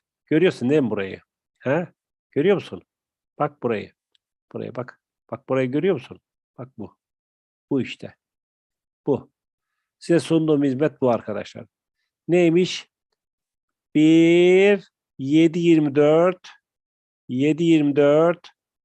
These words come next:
WhatsApp hattı. Yedi yirmi dört. Evet. İki,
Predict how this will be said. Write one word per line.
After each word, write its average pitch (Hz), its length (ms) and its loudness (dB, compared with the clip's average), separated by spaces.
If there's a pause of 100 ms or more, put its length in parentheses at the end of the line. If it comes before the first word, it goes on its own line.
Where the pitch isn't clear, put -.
(180)
WhatsApp 139 500 -2
hattı. 107 540 -6 (800)
Yedi 151 240 0
yirmi 156 340 2
dört. 98 300 -6 (680)
Evet. 165 480 0 (1300)
İki, 175 920 2